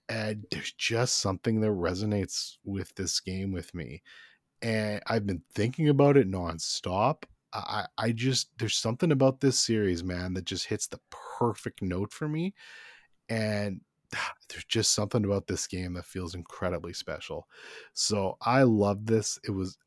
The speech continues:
an absolutely incredible experience for me. Um, I haven't touched my top ten games in a long time, so it felt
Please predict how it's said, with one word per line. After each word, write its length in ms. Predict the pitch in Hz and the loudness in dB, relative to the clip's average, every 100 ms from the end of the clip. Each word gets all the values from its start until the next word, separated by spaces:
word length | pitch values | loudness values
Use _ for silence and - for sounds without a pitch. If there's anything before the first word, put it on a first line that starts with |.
| - | -6
an 140 | 107 - _ - | -6 -6 _ -6
absolutely 960 | 113 123 127 - 135 110 110 131 120 | -2 -2 -2 -2 2 4 4 2 -2
incredible 800 | 98 - - - 101 107 110 110 | -4 -6 -16 -4 0 2 4 2
experience 720 | - - - 90 98 101 107 | 2 -4 -2 -6 -4 -4 -2
for 180 | - 113 | -4 -2
me. 240 | 107 110 - - - _ _ - | -2 -4 -8 -20 -20 _ _ -4
Um, 300 | 104 98 95 - | -2 -2 -6 -4
I 160 | 117 147 | 4 8
haven't 340 | 233 135 82 | 8 8 2
touched 440 | - 110 117 - 98 | 0 2 2 2 0
my 180 | 92 92 | 0 0
top 340 | - 101 - | 0 0 0
ten 240 | 107 90 | -2 0
games 380 | 87 87 95 95 - | -2 -2 -2 -4 -8
in 40 | 87 | -8
a 60 | |
long 680 | 85 87 92 92 98 95 90 | -4 -4 -2 -2 -2 -2 -6
time, 500 | - 90 92 98 110 - - - - | -6 -6 -4 -4 -6 -8 -18 -18 -10
so 180 | - 104 | -2 2
it 140 | 120 | 4
felt 180 | - 113 | 6 6